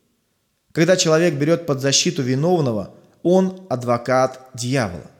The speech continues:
И как Бог ненавидит неверные весы, так же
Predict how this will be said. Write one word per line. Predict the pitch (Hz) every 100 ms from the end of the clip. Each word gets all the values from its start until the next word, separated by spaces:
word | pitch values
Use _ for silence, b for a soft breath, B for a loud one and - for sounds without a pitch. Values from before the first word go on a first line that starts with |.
| _ _ _ _ _ _ -
И | 180
как | 185 160 139 127
Бог | 214 240 -
ненавидит | 170 165 156 185 170 170
неверные | 156 175 156 147
весы, | 151 147 208 214 208 B B -
так | 214 220
же | 175